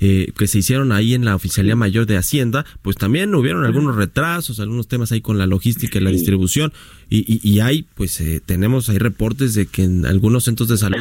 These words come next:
Speaker 1: pues, no hay las med-, los medicamentos. Ese es el primer reto, ¿no? Que haya los medicamentos disponibles y que entonces sí,
Speaker 2: Así es.
Speaker 1: la gente pueda ir a recibir tratamientos.
Speaker 2: Sí, es, este, está, estamos nosotros muy al pendiente de que, de que las cosas,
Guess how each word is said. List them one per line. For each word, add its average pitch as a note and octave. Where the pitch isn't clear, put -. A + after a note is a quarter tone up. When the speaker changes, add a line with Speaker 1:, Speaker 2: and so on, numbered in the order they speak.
Speaker 1:
pues, A2
no A#2
hay E3+
las D#3
med-, G#2+
los G2
medicamentos. A#2
Ese D#3+
es F3+
el D#3+
primer C3
reto, C#3+
¿no? B2+
Que A2+
haya D3
los A2
medicamentos A2+
disponibles A#2+
y F2+
que -
entonces A#2+
sí, C3
Speaker 2:
Así D#3+
es. E3
Speaker 1:
la -
gente G#2+
pueda A2
ir A2
a G#2
recibir G2+
tratamientos. A#2+
Speaker 2:
Sí, G#3
es, D#3+
este, -
está, C#3
estamos B3
nosotros A3+
muy G#3
al A3
pendiente E3
de D#3+
que, -
de C#3
que D3+
las D#3
cosas, E3